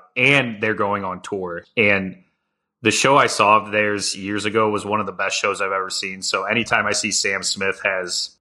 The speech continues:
music coming out, I'm gonna be down to listen to it. I enjoy their music. I'm gonna listen to it. A band that our oldest brother introduced me to that's a very dysfunctional band, but a band I like, has a record <laughs> coming out in February, which I thought they were broke up. I had no idea. But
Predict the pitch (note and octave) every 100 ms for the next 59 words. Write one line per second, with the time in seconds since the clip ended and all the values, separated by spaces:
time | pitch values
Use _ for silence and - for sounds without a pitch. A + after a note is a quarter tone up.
0 | - G#2 G#2+ G#2+ - A2 A2+ A#2 A#2 A#2
1 | - - A2+ A#2 A2+ - _ - C3 A#2+
2 | G#2+ G2 F#2 F2+ E2+ E2+ - E2+ F#2 E2+
3 | F2 - G#2 G2+ G2 G#2 G#2 F#2+ G2 F#2
4 | F#2+ G2+ G2 F#2 F2+ F2+ F#2+ - F#2 E2
5 | - _ - A2+ C3+ E3+ C#3 B2 A2 -
6 | G#2 G#2+ D#3+ D3 - G2+ F#2+ F#2+ F#2 F#2
7 | - F#2 - G2+ F#2+ F#2 F#2 - - G2
8 | A2 B2 G#2 - _ _ _ A2+ - A#2
9 | A2+ - G#2 F2 G#2 G2+ G2 F2+ G2 G2+
10 | G2 F#2 G#2 - F#2+ F2+ G2+ - G#2+ -
11 | C#3+ A2+ G2+ F#2 A2+ A2 G2+ F#2 F#2 F#2
12 | G2+ A2 A2 G#2 F#2+ G2 G2 - A2+ G#2
13 | G2 F#2 F#2+ F#2 F2+ F#2+ F#2 F#2 F#2+ F2+